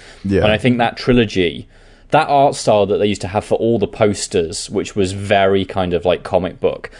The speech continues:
Speaker 2: I think
Speaker 1: Yeah.
Speaker 2: really suited that kind of heightened nonsense that G T A was always about, like,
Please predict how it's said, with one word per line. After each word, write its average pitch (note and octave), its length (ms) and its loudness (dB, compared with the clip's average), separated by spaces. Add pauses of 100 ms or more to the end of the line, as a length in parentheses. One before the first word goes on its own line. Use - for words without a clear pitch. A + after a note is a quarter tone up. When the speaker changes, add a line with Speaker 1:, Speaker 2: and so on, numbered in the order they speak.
(300)
Speaker 2:
I G#2 60 4
think G#2 140 4
Speaker 1:
Yeah. A2 120 0
Speaker 2:
really G2+ 300 2
suited - 540 -4
that - 200 0
kind F#2+ 220 0
of - 80 -6
heightened G2 680 -2
nonsense F#2 640 -4
that - 140 -8
G F2+ 180 -8
T - 200 -2
A E2+ 100 0
was E2+ 180 -4
always E2+ 320 0
about, F2 440 -6
like, F2+ 320 -6